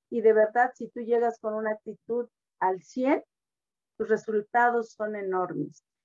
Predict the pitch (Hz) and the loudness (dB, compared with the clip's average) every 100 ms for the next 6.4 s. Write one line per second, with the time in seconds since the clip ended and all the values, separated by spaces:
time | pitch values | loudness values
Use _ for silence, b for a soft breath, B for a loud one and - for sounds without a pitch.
0 | _ 220 220 269 226 262 240 247 - 220 | _ 2 2 2 0 0 0 -2 -4 -2
1 | 226 233 233 233 220 240 254 262 254 214 | 0 2 0 -2 -8 -4 -2 -4 -2 -4
2 | 208 214 226 226 220 226 220 233 233 214 | 0 2 4 2 -2 -6 -6 -2 0 0
3 | 214 262 381 _ _ _ _ _ _ _ | -2 -4 -6 _ _ _ _ _ _ _
4 | _ - 220 220 226 247 269 - 277 285 | _ 0 0 2 0 -2 -6 -4 0 0
5 | 254 220 - _ _ _ 214 214 220 240 | -2 -6 -8 _ _ _ -8 -6 0 2
6 | 254 220 247 | 2 0 -4